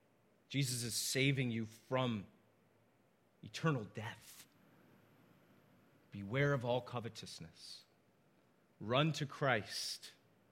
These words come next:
his righteousness. Trust in him. Why? Because the measure of your life is found in the treasure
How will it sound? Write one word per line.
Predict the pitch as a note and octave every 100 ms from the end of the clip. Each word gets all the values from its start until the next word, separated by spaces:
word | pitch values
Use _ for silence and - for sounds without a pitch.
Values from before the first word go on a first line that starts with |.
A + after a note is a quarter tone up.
| _ _ _ -
his | D3+ B2+
righteousness. | B2 A#2 A2 G#2 - G2 E2+ - - - _ _ _ _ _
Trust | - - D3 D3+ - -
in | C3+ A#2
him. | A2 G#2+ F2 D2+ _ _ _ _ _ _ _ _ _ _ _ _ _ _ -
Why? | G#2+ C3 C#3 - _ _ _ _ _ _ _ _ _ _ _ _
Because | - F2
the | G2
measure | G2+ A#2+ B2 B2+
of | A2
your | A2+ A2 A2
life | G2 F#2+ G2 E2 - - - - - _ _ _ _ _ _ _ _ _ _ _ _ _ _ _ _ -
is | -
found | A#2 G#2+
in | G2+
the | F2+
treasure | - - A#2 A2+ G#2+